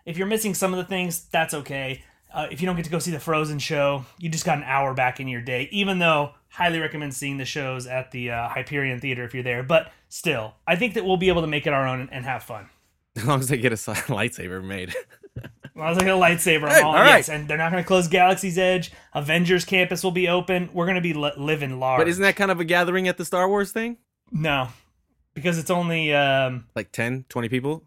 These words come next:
Speaker 2: It was like
Speaker 1: fifteen
Speaker 2: twenty
Speaker 1: at a time.
Speaker 2: plus a guest, so thirty?
Speaker 1: I think, I know it's, I think it's fifteen, or I think it's, I think it's twenty total people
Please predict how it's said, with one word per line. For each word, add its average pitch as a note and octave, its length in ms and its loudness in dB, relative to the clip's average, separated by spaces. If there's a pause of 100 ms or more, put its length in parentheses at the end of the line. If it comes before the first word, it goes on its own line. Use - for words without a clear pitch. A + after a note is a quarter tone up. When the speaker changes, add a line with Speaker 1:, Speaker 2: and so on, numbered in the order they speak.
Speaker 2:
It - 320 -8
was D3+ 80 -4
like G3 80 0
Speaker 1:
fifteen E3+ 240 0
Speaker 2:
twenty E3 120 2
Speaker 1:
at D3+ 60 2
a D3+ 40 -2
time. D#3+ 320 0 (640)
Speaker 2:
plus C3 220 -2
a A#2+ 40 0
guest, A#2+ 380 -4 (320)
so A#2 100 -6
thirty? C3 420 -4 (420)
Speaker 1:
I D#3+ 60 -2
think, E3+ 260 -4
I E3 100 4
know F3 160 6
it's, E3 140 0
I E3+ 100 -4
think F3 160 2
it's E3+ 140 -6
fifteen, D#3 580 -6 (140)
or E3+ 80 4
I E3+ 80 6
think F#3 140 0
it's, - 340 -6
I F3+ 80 2
think G#3+ 100 2
it's F#3 100 -6
twenty F3+ 340 0
total D#3 260 -4
people C3 400 -12